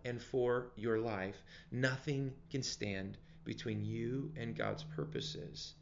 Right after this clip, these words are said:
because Christ has ascended. The victory of Jesus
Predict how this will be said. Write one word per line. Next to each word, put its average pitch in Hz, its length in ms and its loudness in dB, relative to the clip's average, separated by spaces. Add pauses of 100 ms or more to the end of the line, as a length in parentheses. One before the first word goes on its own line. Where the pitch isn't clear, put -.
(320)
because - 260 0
Christ 92 500 0
has 92 580 -2
ascended. - 640 -4 (1800)
The 123 100 4
victory 135 520 8
of 147 120 4
Jesus 107 800 0